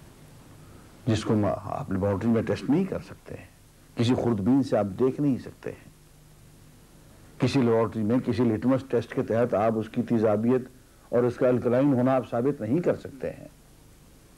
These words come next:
तो इसका मतलब ये है कि इंसान सिर्फ matter नहीं है, इंसान सिर्फ मादा नहीं है, बल्कि वो इसके अलावा भी कुछ है। यहाँ मैं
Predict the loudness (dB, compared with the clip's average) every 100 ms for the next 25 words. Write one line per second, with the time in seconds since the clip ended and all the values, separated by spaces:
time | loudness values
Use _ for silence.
0 | -20 -20 -20 -20 -20 -18 -14 -6 0 2
1 | 2 0 0 0 0 -2 -4 -4 -4 -2
2 | -2 -2 -2 0 0 0 -2 -4 -6 -4
3 | -4 -2 -4 -4 -6 -8 -8 -14 -20 -20
4 | -20 -20 -20 -20 -20 -20 -20 -4 -2 0
5 | 0 0 0 -2 -4 -2 -2 -2 -2 -4
6 | -4 -4 -4 -10 -14 -20 -20 -20 -20 -20
7 | -20 -20 -20 -20 -20 -20 -20 -2 2 2
8 | 0 -2 -2 -4 -10 -20 -20 -20 -4 0
9 | 2 0 -2 -2 0 2 2 2 2 0
10 | -2 -2 0 0 0 -4 -4 -14 -10 -6
11 | -6 -8 -14 -20 -20 -20 -20 -20 -20 -20
12 | -20 -20 -20 -20 -20 -20 -20 -20 -20 -20
13 | -20 -20 -20 -20 -20 -20 -18 -18 -16 -6
14 | 0 2 4 2 2 0